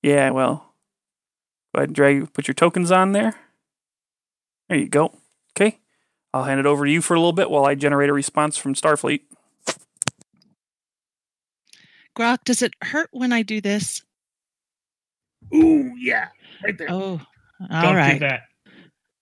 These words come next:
Speaker 2: I won't do that anymore. Let me try over on this side. Does it hurt when I do this?
Speaker 3: Uh, not so much.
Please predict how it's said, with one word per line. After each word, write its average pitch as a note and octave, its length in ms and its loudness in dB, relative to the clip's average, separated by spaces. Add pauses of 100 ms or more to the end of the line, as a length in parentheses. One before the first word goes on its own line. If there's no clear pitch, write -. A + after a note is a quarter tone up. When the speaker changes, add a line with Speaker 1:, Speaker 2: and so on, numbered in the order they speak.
(540)
Speaker 2:
I F3+ 60 2
won't F#3 260 0
do E3+ 140 2
that D#3 140 2
anymore. C#3+ 380 -2 (140)
Let F#3 100 -2
me F3 100 2
try E3+ 260 2
over E3 140 -2
on D#3 160 0
this D#3 180 -2
side. D3 280 0 (1120)
Does F#3 200 2
it F#3+ 100 -2
hurt A3+ 180 -2
when G#3+ 140 2
I G#3 80 6
do G#3+ 160 0
this? A#3 420 0 (1200)
Speaker 3:
Uh, D#3 560 -4
not F#3 240 0
so F3 200 0
much. D3 500 -2